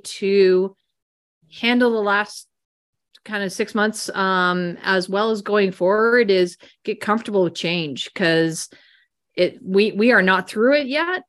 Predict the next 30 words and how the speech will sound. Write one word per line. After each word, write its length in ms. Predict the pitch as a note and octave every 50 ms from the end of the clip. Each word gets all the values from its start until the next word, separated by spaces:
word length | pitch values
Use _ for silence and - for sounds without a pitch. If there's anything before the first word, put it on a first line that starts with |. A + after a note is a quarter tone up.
| _ _ _ -
Um, 400 | G#3 G3+ G3 F#3+ F#3+ F#3 F#3 F#3
there's 200 | F#3 F#3+ F#3 F#3
still 280 | - - G3 G3+ G#3
a 20 | A3+
lot 280 | A3 G#3+ G#3+ G#3+ G#3
of 100 | G#3 G3
disruption 600 | F#3+ G3+ F#3+ F3+ - - E3+ F3 F#3+ - - A#3+ A3+
that's 180 | A3+ G3 F#3+
probably 300 | - - - F3+ F#3+ G#3
gonna 240 | A3 G#3 G#3+ G#3 F#3+
come, 380 | F#3 - - E3 F#3+ A3 A#3+ A3+
but 160 | G3+ F#3 F#3+
with 200 | F#3+ G3 G3 - _
that, 340 | G3+ G3 G3+ G3 G3 - - _ _ _ _ _ _ _ _ _ _ _
there's 240 | - F#3+ G3+ G3+ F#3
gonna 220 | - - A3+ A3+
be 80 | A3 B3+
a 80 | B3+ A#3+
lot 300 | G#3 F3+ F3 F3 F#3+ G3+
of 120 | G3 F3+
opportunities. 840 | F3 E3 D#3+ - F#3 E3+ - - D3+ D#3 F3 F#3+ G#3 C4 C4+ C4+ C4
So 380 | - - - G3 G#3 G#3 G3+ G3
I 320 | F3+ - F3+ G3 G#3+ A#3+
would, 360 | B3 A#3 G#3+ F#3 F3 F3 - - -
I 140 | - G3+
would 100 | G#3 A3
actually 380 | G#3+ G3+ G#3 G#3 - - G3 F#3
say 280 | F#3 - G3+ F#3 F#3 F#3+
that 220 | F#3 F3 D3 -
the, 300 | - F#3 F3+ F3+ F3+ F3+